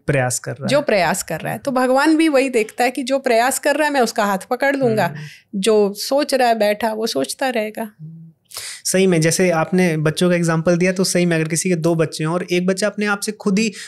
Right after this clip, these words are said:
Speaker 1: रोज़ मेहनत करता हो, रोज़ अपने कपड़े, अपने, अ, ब-, बैग खुद लगा लेता हो और खुद से पढ़ाई करता हो, तो वो जब कोई डिमांड करेगा माँ बाप से, तो माँ बाप उसको डिनाई नहीं कर पाएंगे।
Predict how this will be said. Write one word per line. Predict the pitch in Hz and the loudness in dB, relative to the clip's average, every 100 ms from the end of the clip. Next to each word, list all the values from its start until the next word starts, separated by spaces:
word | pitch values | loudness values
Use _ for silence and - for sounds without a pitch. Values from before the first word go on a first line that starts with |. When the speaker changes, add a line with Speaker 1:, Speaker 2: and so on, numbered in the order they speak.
| - | -2
Speaker 1:
रोज़ | 170 180 | 2 4
मेहनत | 170 160 165 160 | 4 4 2 0
करता | 151 143 151 | -2 0 0
हो, | 156 | 2
रोज़ | 156 151 147 | 0 0 0
अपने | 147 151 | 0 0
कपड़े, | 147 143 143 147 143 | -2 -2 -2 -2 -2
अपने, | 139 143 143 | -2 -2 -2
अ, | 139 - - - | -4 -10 -12 -4
ब-, | 143 139 135 139 143 135 - 180 151 | 0 0 0 -2 -2 -4 -10 -12 -8
बैग | 135 135 139 139 - | -6 -2 0 -2 -2
खुद | 139 | 0
लगा | 135 135 | 2 2
लेता | 127 131 127 131 | 0 -2 -2 -2
हो | 131 | 0
और | 135 131 131 | 0 2 0
खुद | 131 147 | -2 -6
से | 143 143 | -2 -2
पढ़ाई | 135 127 135 | -2 -2 -2
करता | 131 123 139 | -2 -2 -2
हो, | 139 | -2
तो | 143 | 0
वो | 151 175 | 0 2
जब | 190 190 | 2 2
कोई | 196 196 | 2 2
डिमांड | 175 165 180 180 | 2 0 0 0
करेगा | 175 190 180 | 0 2 2
माँ | 160 156 | 2 2
बाप | 156 | 0
से, | 156 202 | 0 -2
तो | 220 | -2
माँ | 202 196 | -2 -2
बाप | 208 | -2
उसको | 196 190 | -4 -2
डिनाई | 175 160 165 | -2 0 0
नहीं | 160 135 | 0 0
कर | 131 117 | 0 -2
पाएंगे। | - 117 117 117 | -2 -4 -4 -6